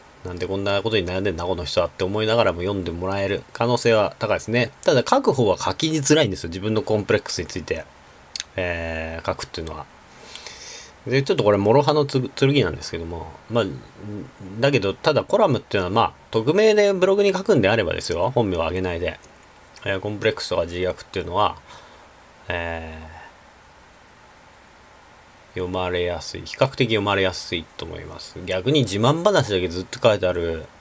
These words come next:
ブログがあったら、えー、読まないですね。で、まあ、知り合いが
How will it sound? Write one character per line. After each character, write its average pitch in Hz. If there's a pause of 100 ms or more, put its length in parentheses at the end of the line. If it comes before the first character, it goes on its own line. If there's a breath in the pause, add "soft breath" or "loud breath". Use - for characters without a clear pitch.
(300)
ブ 90
ロ 92
グ 92
が 95
あ -
っ -
た 85
ら、 82 (1120 loud breath)
え -
ー、 80
読 82
ま 98
な 170
い -
で -
す -
ね。 85 (400 loud breath)
で、 92 (600 loud breath)
ま 113
あ、 -
知 120
り 143
合 165
い 165
が 160